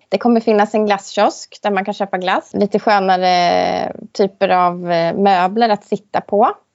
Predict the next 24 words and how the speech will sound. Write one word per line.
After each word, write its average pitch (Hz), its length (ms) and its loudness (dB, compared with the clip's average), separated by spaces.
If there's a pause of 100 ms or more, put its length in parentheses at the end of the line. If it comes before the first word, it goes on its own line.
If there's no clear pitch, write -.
än 202 100 -2
vad 196 120 -2
som 202 140 -8
finns 196 240 -6
där 214 100 -4
idag. 208 320 0
Lite 220 220 -2
mjuka 202 760 0 (540)
eh, 196 280 -4
material 202 840 0
och 190 360 0
vi 202 140 -4
kommer 196 520 2
bidra 196 340 0
med 196 220 2
lite 196 220 -2
mer 196 160 2
grönska 196 600 0
på 226 120 -2
platsen. 226 520 -2
Idag 196 240 0
är 185 40 0
det 185 80 -2
ganska 185 580 -4